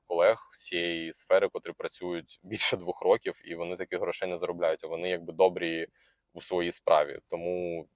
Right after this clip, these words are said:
якщо ця людина це дивиться, то або якось підкрути трохи свою довіру до того, що тобі кажуть люди, навіть якщо це твій товариш, або,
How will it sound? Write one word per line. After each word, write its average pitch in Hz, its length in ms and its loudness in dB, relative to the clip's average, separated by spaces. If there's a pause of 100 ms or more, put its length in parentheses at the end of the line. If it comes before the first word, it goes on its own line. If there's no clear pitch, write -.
(200)
якщо 87 420 2
ця 85 160 0
людина 87 320 -2
це - 140 -10
дивиться, 92 360 -2
то 82 260 2 (640)
або 95 360 6
якось 92 280 2
підкрути 95 440 -4
трохи 90 760 4
свою 92 300 -4
довіру 95 380 -2
до 87 100 -6
того, 92 240 4
що - 140 -8
тобі 85 200 -10
кажуть 90 400 4
люди, 104 320 0
навіть 87 280 -2
якщо 82 220 -10
це - 140 -16
твій 87 180 -8
товариш, 90 680 4 (540)
або, 98 720 2